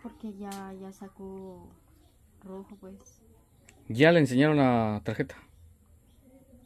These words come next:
Speaker 1: Sí.
Speaker 2: ¿Ya la mostró usted?
Speaker 1: Ya.
Speaker 2: Pero todavía no ha hablado usted con la maestra, con la directora.
Speaker 1: No, no he ido yo con ella,
Speaker 2: No ha
Speaker 1: como,
Speaker 2: ido.
Speaker 1: como
Speaker 2: ¿Y
Speaker 1: yo
Speaker 2: Ever
Speaker 1: ya
Speaker 2: qué le
Speaker 1: vi la tarjeta.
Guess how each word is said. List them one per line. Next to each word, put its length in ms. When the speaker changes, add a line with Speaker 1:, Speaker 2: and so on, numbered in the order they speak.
Speaker 1:
Sí. 280
Speaker 2:
¿Ya 180
la 140
mostró 240
usted? 220
Speaker 1:
Ya. 520
Speaker 2:
Pero 200
todavía 320
no 60
ha 40
hablado 220
usted 160
con 80
la 80
maestra, 400
con 140
la 60
directora. 500
Speaker 1:
No, 260
no 160
he 60
ido 220
yo 180
con 220
ella, 180
Speaker 2:
No 120
ha 20
Speaker 1:
como, 80
Speaker 2:
ido. 400
Speaker 1:
como 120
Speaker 2:
¿Y 100
Speaker 1:
yo 80
Speaker 2:
Ever 180
Speaker 1:
ya 60
Speaker 2:
qué 80
le 160
Speaker 1:
vi 60
la 280
tarjeta. 600